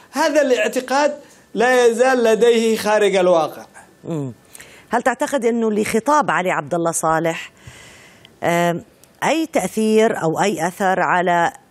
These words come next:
Speaker 2: أي من اليمنيين في الداخل، باستثناء مجموعة الفساد بحسب ما أشرت إليهم حضرتك؟
Speaker 1: آه، ر-، آه، آه، هناك، هناك، آه، آه، انقسام واضح،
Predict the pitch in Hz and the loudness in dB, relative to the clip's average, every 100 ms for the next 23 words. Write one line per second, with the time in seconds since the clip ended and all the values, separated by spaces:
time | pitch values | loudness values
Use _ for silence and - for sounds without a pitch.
0 | - 220 269 269 254 233 214 220 214 220 | -4 -2 -2 -4 0 0 0 0 0 0
1 | 214 240 220 214 156 190 208 254 233 226 | 0 0 0 -2 0 0 0 -4 -4 -4
2 | - - 226 240 254 - - _ _ - | -8 -6 0 2 2 0 -8 _ _ -14
3 | 165 185 156 208 214 190 208 214 - - | -6 -6 -4 -4 0 2 0 -2 -12 -12
4 | - 180 190 - 208 151 - 170 165 165 | -6 -4 -4 0 0 -2 -8 -8 -8 -6
5 | 143 - 151 131 135 139 - 123 - 110 | -8 -8 -8 -6 -6 -6 -8 -8 -8 -12
6 | - _ _ _ _ - _ _ _ _ | -14 _ _ _ _ -20 _ _ _ _
7 | _ _ _ _ _ _ _ - - _ | _ _ _ _ _ _ _ -20 -20 _
8 | _ _ _ _ _ _ _ _ _ - | _ _ _ _ _ _ _ _ _ -20
9 | - - - - - - - _ - 208 | -20 -20 -20 -20 -20 -20 -20 _ 0 2
10 | 196 190 208 247 247 226 220 220 214 202 | 2 2 0 -4 2 2 2 2 4 4
11 | 202 214 196 196 208 302 294 - 240 220 | 2 2 0 0 2 4 4 2 0 2
12 | 196 180 - - - 196 233 226 - 196 | 2 -2 -10 -20 -10 -2 0 0 0 0
13 | - 214 196 196 185 233 226 220 - 226 | 0 0 0 2 2 2 0 0 2 2
14 | 196 180 175 156 139 - - | 4 4 4 2 -2 -4 -10